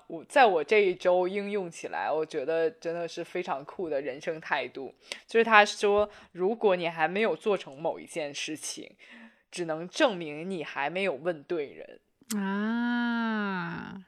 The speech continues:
Speaker 2: 就是人需要找伯乐和找贵人，要会找对的敲门砖，是不是？
Speaker 1: 对，我就觉得他这句话其实非常有启发，就在于说他，他首先站的立场是你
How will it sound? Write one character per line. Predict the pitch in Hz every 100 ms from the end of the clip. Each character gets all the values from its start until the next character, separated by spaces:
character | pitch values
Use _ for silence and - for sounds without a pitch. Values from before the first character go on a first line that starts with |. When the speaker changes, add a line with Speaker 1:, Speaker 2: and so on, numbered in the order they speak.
| _
Speaker 2:
就 | 285
是 | 302
人 | 196 196
需 | -
要 | 262 233
找 | 175
伯 | 160 165 160
乐 | 208 202
和 | 202
找 | 196 156
贵 | - 214
人， | 175 - - -
要 | 208 208
会 | 214 190 180 _ _ _ _
找 | 202 165
对 | 208 202
的 |
敲 | 175 - 196
门 | 190 160
砖， | 170 190 185
是 | 185
不 | 175
是？ | - - - _ _ _ _ _ _ _ _ _ _ -
Speaker 1:
对， | 254
我 | 214
就 | 285
觉 | 254 240
得 | 277 269 - -
他 | -
这 | 320 370
句 | 277
话 | 277 294 294 226 196
其 | - 226
实 | - 226
非 | 226 285
常 | 226 175 180
有 | 196 180
启 | 202 - 160
发， | - 202 208
就 | 214
在 | 240 269 208
于 | 175
说 | 180 220 202 208 208 - _ _ _ _
他， | - - 311
他 | 311 - 339
首 | - 135
先 | 220 240
站 | 269 233
的 | 208
立 | 226
场 | - - -
是 | - 190
你 | 151 120 -